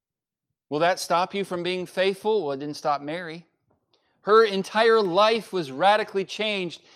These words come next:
and yet she maintained faithfulness to the Lord. Uh, what about disappointment?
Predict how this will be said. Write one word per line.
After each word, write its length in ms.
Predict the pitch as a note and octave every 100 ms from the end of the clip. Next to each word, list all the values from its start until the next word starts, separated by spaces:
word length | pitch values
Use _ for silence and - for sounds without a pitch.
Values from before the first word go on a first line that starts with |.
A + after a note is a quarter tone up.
| _
and 200 | D#3+ E3
yet 200 | F#3+ G#3
she 200 | - F#3
maintained 760 | F3 F#3+ F#3 - A3+ G#3 F#3 - _ _
faithfulness 800 | - G3+ G3+ - D#3+ D#3 - -
to 120 | D#3
the 120 | D3+
Lord. 400 | D3+ F3 - _ _ _ _ _ _ _ _ _ _ _ _ _ _ _ _ _
Uh, 140 | A#2+ B2+
what 180 | F3
about 320 | E3 E3+ D3 D3
disappointment? 880 | E3 D#3 E3+ F#3 G3 G3+ - -